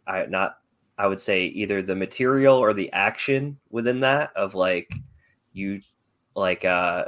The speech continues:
uh, like an axe being thrown or, like, you have it spiraling and then the, um, there's a few interactions going on. I'm not, I'm not trying to give away too much of the book 'cause we want everybody to go read it and, you know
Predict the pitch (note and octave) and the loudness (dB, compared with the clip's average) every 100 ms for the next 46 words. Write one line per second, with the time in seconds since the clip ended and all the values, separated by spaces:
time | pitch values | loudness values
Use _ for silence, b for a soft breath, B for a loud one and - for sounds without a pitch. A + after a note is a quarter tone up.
0 | - E2 - F#2+ G2 A2 A2+ - G#2+ F#2+ | -6 -6 -4 -4 0 0 0 -2 -2 -2
1 | - G#2 G2 G2 F#2+ F#2+ - - F2+ F2 | 0 4 6 4 -2 -8 -12 -6 -4 -4
2 | E2 - F2+ F2 F2+ F#2+ E2 - G2 F#2+ | -10 -10 -6 -6 -6 -6 -6 -4 0 2
3 | F2+ F#2 F2 F2+ F#2 F#2 E2 E2+ F2 - | 2 0 -2 -4 -6 -6 -4 -6 -6 -10
4 | b b b - F#2+ F2 E2+ D2 - - | b b b -4 -2 0 -4 -8 -14 -6
5 | G2 F#2 - G2+ F#2+ F2 - F#2+ F#2 F#2 | -6 -6 -6 -4 -4 -4 -4 -2 0 0
6 | F2+ - F2+ F2+ F#2 F#2 F2+ F2 E2+ E2 | -2 -6 -8 -6 -4 -2 -2 -2 -4 -4
7 | C3 D#3 C#3 D3+ C#3+ D3+ A#2+ B2 A#2 G#2+ | 0 0 2 2 6 6 6 4 2 2
8 | C#3+ A2+ - F#2+ F#2+ E2+ G2 G2 A2 G#2 | 4 4 4 -2 -2 -2 -4 0 2 2
9 | G2+ G2 F#2 F#2+ F2+ F#2 F2+ D#2+ F2 D2+ | 0 -4 -4 -4 -2 -2 -2 -4 -6 -12
10 | F#2 D#2 D#2 | -10 -8 -8